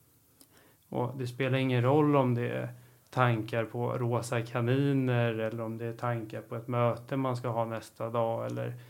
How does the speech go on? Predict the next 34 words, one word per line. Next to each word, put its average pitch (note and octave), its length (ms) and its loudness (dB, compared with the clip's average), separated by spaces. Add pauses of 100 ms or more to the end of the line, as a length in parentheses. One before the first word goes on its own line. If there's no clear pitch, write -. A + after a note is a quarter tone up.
(240)
om A#2+ 140 0
det A2 60 -2
är A2+ 40 -2
en A2 100 -2
tanke A#2 460 -2
på A#2+ 240 -8
hur A#2+ 140 -8
det B2 120 -8
är A#2+ 60 -6
med B2 160 -2
barnen. C3+ 640 4 (640)
För C3 80 -6
att A#2+ 120 -4
när C3 220 0
vi B2+ 160 -4
trycker - 320 -10
bort C#3+ 500 0
så B2+ 240 -12
slår B2 260 -10
det A1+ 60 -8
tillbaka. - 680 -10 (520)
Och C3+ 80 -6
man A#2 180 -2
har A2+ 80 -2
också A#2+ 280 -4
sett A#2+ 320 -4
att - 360 -6 (180)
det A#2+ 100 -4
tenderar A2+ 400 -4
att A2 80 -8
komma A2 280 -8
tillbaka A#2 580 -10
oftare A#2+ 560 -12
senare B2+ 680 -2